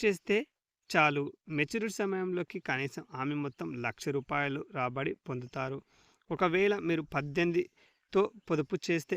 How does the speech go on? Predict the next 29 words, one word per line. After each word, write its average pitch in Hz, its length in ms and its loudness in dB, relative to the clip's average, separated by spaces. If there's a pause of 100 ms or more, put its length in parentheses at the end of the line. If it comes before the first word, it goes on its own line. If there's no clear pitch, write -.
మూడు 147 280 0
లక్షల 143 320 0
రూపాయలు 156 520 0
పొందవచ్చు. 131 480 -4 (120)
ఇలా 175 160 4
పొదుపు 180 380 -2
చేసే 220 300 -2
వారి 180 280 -2
స్తోమత 151 420 -4
బట్టి 143 420 -4 (720)
రోజుకు 190 500 2 (180)
ఆరు 147 220 8
లేదా 151 280 2 (120)
పద్దెనిమిది 139 400 0
వరకు 135 280 -2
ఉంటుంది. 143 480 -2 (160)
అయితే 147 320 4 (540)
పొదుపు 185 300 2
అనేది 196 300 2
పిల్లల 160 340 0
పేర్ల 156 320 -2
మీద 151 260 -2 (720)
మాత్రమే 143 500 0 (100)
చేయాల్సి 135 560 0
ఉంటుంది. 135 560 -6
ముఖ్యంగా 208 460 2
పిల్లల 165 420 -2
వయసు 143 340 -2
కనీసం 131 460 -4